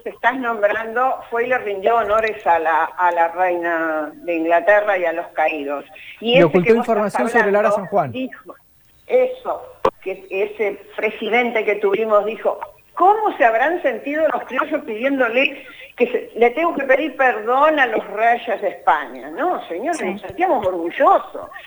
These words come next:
Speaker 1: Y ese mismo presidente dijo, "Yo no entiendo la soberanía".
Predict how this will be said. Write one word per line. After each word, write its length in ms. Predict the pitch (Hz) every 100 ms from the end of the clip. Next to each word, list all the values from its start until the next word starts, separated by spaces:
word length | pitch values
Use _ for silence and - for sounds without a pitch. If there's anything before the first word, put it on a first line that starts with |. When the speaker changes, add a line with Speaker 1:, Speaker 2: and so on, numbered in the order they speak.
| -
Speaker 1:
Y 100 | 311
ese 240 | 392 339
mismo 480 | 311 440 320 226 214
presidente 760 | 214 214 240 262 285 214 240 233
dijo, 440 | 262 240 - 185 - - - -
"Yo 60 | 320
no 120 | 285
entiendo 520 | 233 302 285 214 190
la 240 | 185 175 -
soberanía". 960 | 185 185 180 180 185 185 170 156 156